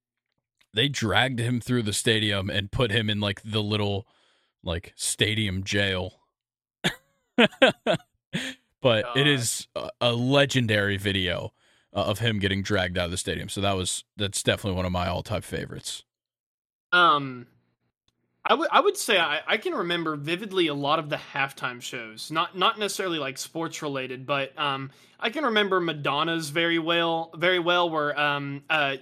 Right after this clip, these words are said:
Speaker 2: if you go back and watch her Super Bowl halftime, um, M I A flicks off the camera, and they
Speaker 1: Yeah.
Speaker 2: tried to blur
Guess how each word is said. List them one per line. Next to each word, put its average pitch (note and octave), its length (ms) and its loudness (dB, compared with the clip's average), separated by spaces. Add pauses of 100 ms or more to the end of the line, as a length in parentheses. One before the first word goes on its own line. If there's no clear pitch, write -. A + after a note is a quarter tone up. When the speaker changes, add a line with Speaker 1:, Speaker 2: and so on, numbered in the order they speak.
Speaker 2:
if E3+ 200 -2
you A3+ 80 -2
go F3+ 180 6
back F3 240 2
and D3+ 160 -4
watch D3+ 380 -2
her E3 220 -2
Super F3+ 260 -8
Bowl F3+ 200 -2
halftime, F3+ 640 0
um, D3 300 0 (320)
M G#3 160 4
I G3 120 6
A E3+ 240 4
flicks F#3 420 -2
off F#3 180 0
the E3 80 -6
camera, F3+ 540 -2 (100)
and F3+ 140 0
they F3 60 2
Speaker 1:
Yeah. - 200 0
Speaker 2:
tried B3 320 2
to G3+ 140 -2
blur D#3+ 760 0